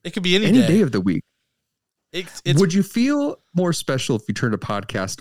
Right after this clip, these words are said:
Speaker 2: on and it is the day that they referenced in the recording?
Speaker 1: Well, that'll never happen for our listeners 'cause it's, <laughs> it's always, the, I always re-, post it the day after. So,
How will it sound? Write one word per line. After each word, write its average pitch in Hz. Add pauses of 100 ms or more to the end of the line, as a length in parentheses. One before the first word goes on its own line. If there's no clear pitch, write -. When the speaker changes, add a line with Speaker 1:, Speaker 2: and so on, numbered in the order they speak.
Speaker 2:
on 92
and 104
it 107
is 117
the 104
day 98
that 104
they 90
referenced 90
in 92
the 82
recording? 90 (400)
Speaker 1:
Well, 143
that'll 165
never 165
happen 151
for 139
our 131
listeners 120
'cause -
it's, -
<laughs> -
it's 175
always, 160 (240)
the, 139
I 139
always 147
re-, 131 (240)
post 160
it 131
the 117
day 120
after. - (100)
So, 110